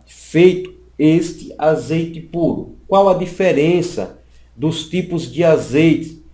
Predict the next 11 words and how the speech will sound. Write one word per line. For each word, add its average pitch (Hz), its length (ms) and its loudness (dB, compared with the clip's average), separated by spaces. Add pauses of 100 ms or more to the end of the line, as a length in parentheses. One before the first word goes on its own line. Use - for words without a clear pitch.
(200)
Porque 143 180 0
aqui 160 200 2
Deus 160 260 2
ele 165 180 2
está 151 560 4
exigindo 160 1300 6 (1300)
que 170 240 6
o 180 100 6
azeite 160 540 0
fosse 147 560 -6
puro. 135 520 -2